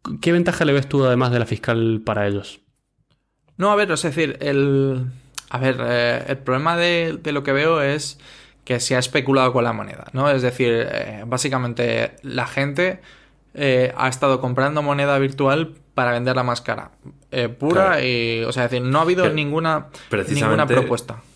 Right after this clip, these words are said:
Speaker 3: Claro,
Speaker 2: Dime.
Speaker 3: precisamente es el, eh, yo no, yo no guardaría mis ahorros en bitcoins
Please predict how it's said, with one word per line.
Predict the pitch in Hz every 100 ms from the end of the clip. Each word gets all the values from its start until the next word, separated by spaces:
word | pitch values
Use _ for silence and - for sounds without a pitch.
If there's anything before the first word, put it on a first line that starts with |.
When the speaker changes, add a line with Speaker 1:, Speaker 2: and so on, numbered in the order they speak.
| -
Speaker 3:
Claro, | - 107 123
Speaker 2:
Dime. | 110
Speaker 3:
precisamente | 110 104 110 110 123
es | 123 120
el, | 113 101 -
eh, | 92 87 82 82 87 92
yo | 92
no, | 98 101
yo | 95
no | 95 110
guardaría | 107 107 101 92 101 92
mis | 95 87
ahorros | 92 92 90 87 -
en | - 101
bitcoins | 90 80 95 90 87 -